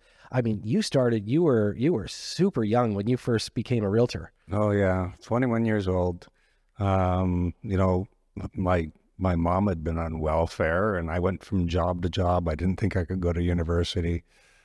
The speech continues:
Speaker 2: so I just went straight into the workforce, and then I, I just, uh, went from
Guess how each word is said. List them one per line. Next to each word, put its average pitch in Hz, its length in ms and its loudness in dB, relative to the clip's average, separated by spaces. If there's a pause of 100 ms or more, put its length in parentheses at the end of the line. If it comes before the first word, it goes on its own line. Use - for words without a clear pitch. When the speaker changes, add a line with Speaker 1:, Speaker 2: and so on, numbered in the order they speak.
(180)
Speaker 2:
so 92 280 2
I 85 120 2
just 85 240 -4
went 90 160 -4
straight 92 320 0
into 90 220 2
the 80 80 -2
workforce, 87 720 -2
and 82 160 2
then 85 260 2 (540)
I, 87 220 0 (180)
I 90 160 0
just, - 480 -4
uh, 85 160 4
went 90 220 0
from 82 340 0